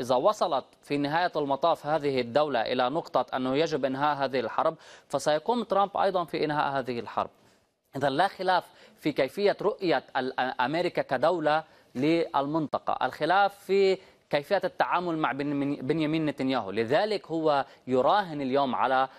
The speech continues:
وصول دونالد ترامب، لأنه أقرب في التعامل إليه من بايدن،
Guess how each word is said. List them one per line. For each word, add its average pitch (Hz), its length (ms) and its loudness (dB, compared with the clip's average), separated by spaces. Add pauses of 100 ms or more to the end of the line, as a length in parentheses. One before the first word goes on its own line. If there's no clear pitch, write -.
(140)
وصول 139 380 0
دونالد 131 420 0
ترامب، 135 300 0
لأنه 139 580 0
أقرب 165 300 0
في - 140 -10
التعامل 147 580 -2
إليه 147 280 2 (300)
من 156 240 0
بايدن، 143 420 2